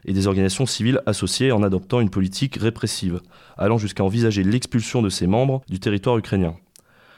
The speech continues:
Cependant, le gouvernement doit renoncer face à une organisation déterminée à ne pas se laisser faire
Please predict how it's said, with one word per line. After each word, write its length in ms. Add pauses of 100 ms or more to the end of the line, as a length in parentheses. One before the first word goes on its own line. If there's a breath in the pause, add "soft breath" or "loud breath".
(160 soft breath)
Cependant, 460
le 100
gouvernement 640
doit 160
renoncer 420
face 300
à 20
une 80
organisation 480
déterminée 560
à 60
ne 60
pas 160
se 140
laisser 200
faire 400